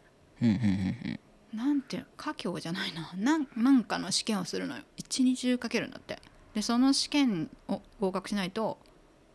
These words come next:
Speaker 2: 何、大学に入れないみたいな、そういう、
Speaker 1: うん。
Speaker 2: 今でいう共通試験みたいな、そういうのが一日中続くみたいな。多分、
Speaker 1: うん。
Speaker 2: 大学入試はどこもの国も結構大変だと思うんだけど、
Speaker 1: うんうんうんうん。
Speaker 2: その、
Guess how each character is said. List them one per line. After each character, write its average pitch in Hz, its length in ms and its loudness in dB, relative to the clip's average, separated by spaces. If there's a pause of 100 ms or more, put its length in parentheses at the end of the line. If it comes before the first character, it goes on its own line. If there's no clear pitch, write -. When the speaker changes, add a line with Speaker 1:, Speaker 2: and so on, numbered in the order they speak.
(1120)
Speaker 2:
何、 175 380 -6
大 180 160 -2
学 175 160 -6
に 165 60 -4
入 170 180 -6
れ 190 80 -2
な 165 80 -2
い 156 60 -2
み 160 80 -4
た 160 80 -2
い 156 40 -2
な、 160 100 -4
そ - 160 -4
う - 20 -2
い 160 120 -2
う、 160 60 -4
Speaker 1:
う - 20 0
ん。 139 600 0
Speaker 2:
今 131 180 2
で 127 120 2
い 131 80 0
う - 20 0
共 127 160 0
通 185 300 -2
試 - 160 -8
験 151 220 -4
み 135 80 -6
た - 120 -8
い 101 60 -8
な、 - 160 -12 (420)
そ - 160 -6
う - 20 -2
い 185 40 -2
う - 20 -2
の 170 80 -4
が 151 160 -8 (600)
一 - 320 -4
日 262 320 2
中 226 180 -4
続 202 240 -6
く 196 140 -6
み - 80 -6
た - 80 -12
い - 100 -14
な。 - 60 -20 (920)
多 285 180 -2
分、 285 100 -2
Speaker 1:
う - 40 -4
ん。 - 300 -6
Speaker 2:
大 285 220 0
学 392 200 -4
入 392 160 -6
試 160 160 -6
は 139 100 -2
ど 180 120 0
こ 202 160 -2
も 143 120 -2
の - 140 -4
国 180 240 -2
も 165 120 -2
結 208 260 -6
構 139 140 -4
大 165 180 0
変 170 180 -2
だ 170 80 -2
と 160 100 -6
思 143 120 0
う 127 40 -2
ん - 40 -6
だ - 80 -10
け - 100 -10
ど、 190 300 -2 (100)
Speaker 1:
う 139 40 -2
ん 131 40 0
う - 20 0
ん 120 40 -2
う 113 40 -2
ん 101 680 -4
う - 20 -8
ん。 - 20 -8
Speaker 2:
そ - 120 -6
の、 160 460 -4